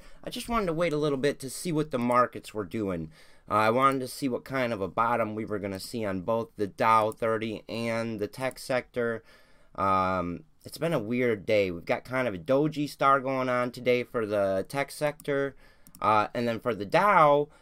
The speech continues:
you know, we had this weird gap down and then back up and then it opened, what, up and then came down. So the Dow's kind of being weird, uh, a little bit weird. But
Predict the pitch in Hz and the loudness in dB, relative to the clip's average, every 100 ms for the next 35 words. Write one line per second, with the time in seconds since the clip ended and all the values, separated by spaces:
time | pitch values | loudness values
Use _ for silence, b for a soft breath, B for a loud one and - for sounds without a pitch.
0 | b - 135 139 143 123 117 147 180 147 | b -4 0 2 0 -2 -6 -4 -4 -4
1 | - 139 143 - 135 135 135 123 120 120 | -2 0 0 -2 -2 0 0 -2 -4 -2
2 | 123 127 131 123 117 120 117 107 92 - | 0 0 0 -2 -2 -4 -4 -6 -4 0
3 | 156 156 147 131 127 - _ _ _ - | 0 2 0 0 -4 -12 _ _ _ -20
4 | - _ _ 110 - - - 143 160 - | -20 _ _ -6 -6 -10 2 2 2 -4
5 | - - 120 113 104 117 110 110 110 90 | -12 -6 -4 -4 -6 -6 -2 0 0 0
6 | 82 - - 107 98 95 b b b b | -6 -10 0 2 4 0 b b b b
7 | b - - - - 131 156 160 208 202 | b -20 -20 -2 0 4 6 8 8 4
8 | 180 196 156 196 190 120 135 220 190 - | 0 0 0 -2 -2 -2 -4 -2 -4 -6
9 | - - - - 104 101 98 117 202 220 | -14 -20 -14 -4 0 0 0 0 0 0
10 | 220 202 185 90 - 196 185 | -2 0 0 -2 2 4 4